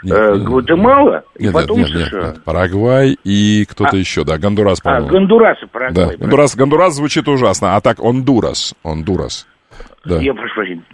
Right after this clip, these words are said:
Speaker 1: Да, пожалуйста.
Speaker 2: Так, э, я не знаю испанского. Так вот,
Speaker 1: Да.
Speaker 2: дело в том, что это будет навсегда. То есть ко всем миллионам ран, которые там есть,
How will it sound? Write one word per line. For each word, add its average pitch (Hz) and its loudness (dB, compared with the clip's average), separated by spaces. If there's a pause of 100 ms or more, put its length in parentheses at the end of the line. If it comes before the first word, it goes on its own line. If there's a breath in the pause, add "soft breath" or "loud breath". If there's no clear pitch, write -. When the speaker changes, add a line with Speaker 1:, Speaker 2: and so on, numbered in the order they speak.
(120)
Speaker 1:
Да, 90 -2
пожалуйста. 90 -4
Speaker 2:
Так, - -12
э, 151 -2
я 147 2
не 160 0
знаю 147 0
испанского. - -10
Так - -14
вот, 156 -2
Speaker 1:
Да. 87 -2
Speaker 2:
дело 143 -4
в - -8
том, 165 0
что - -4
это 120 -2
будет 107 -4
навсегда. 104 -6 (100)
То 123 0
есть 127 -2
ко 143 0
всем 131 2
миллионам 123 4
ран, 190 2
которые 110 0
там 117 -2
есть, 113 -10